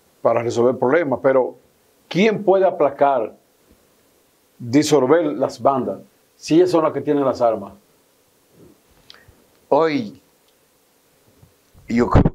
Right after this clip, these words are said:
Speaker 2: que Haití es el solo país en el mundo que no tiene ejército. Dicen Costa Rica, porque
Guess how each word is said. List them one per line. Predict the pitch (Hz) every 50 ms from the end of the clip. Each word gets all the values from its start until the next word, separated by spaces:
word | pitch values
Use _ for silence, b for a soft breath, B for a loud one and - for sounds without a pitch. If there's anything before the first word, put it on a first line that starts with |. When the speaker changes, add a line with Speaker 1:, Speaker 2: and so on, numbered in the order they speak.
| -
Speaker 2:
que | - 113 107 107 107 - - - -
Haití | - 104 98 92 - - - 120 117 117 117 110 104 - - - - - - -
es | - 104 95 - -
el | 104 92 90
solo | - - 110 101 98 98 95
país | - - 104 95 95 104 101 - -
en | 95 92
el | 90 85 87
mundo | 90 92 98 101 98 95 92 92 90 85 82 - _ _ _ _ _ _ _ _ _ _ _ _ _ _ _ _ _ _ _ _ _ _ _ _ _ _ _ _ _ _ _ _ _
que | - 95
no | 90 92 90
tiene | - - 101 98 98 92 92 90 85 82 - -
ejército. | 92 85 78 - 113 90 73 69 - - - - - _ _ _ - - _ _ _ _ _ _ _ _ _ _ _ _ _ _ _ _ _ _ _ _ _ -
Dicen | 143 170 - - 180 180 170
Costa | 170 175 165 - - 175 170 170
Rica, | 190 180 - - - - - - _ _ _ _ _ _ _ _ _ _ _ _ _ _ _ _ _ _ _ _ _ _ _
porque | - 120 120 117 -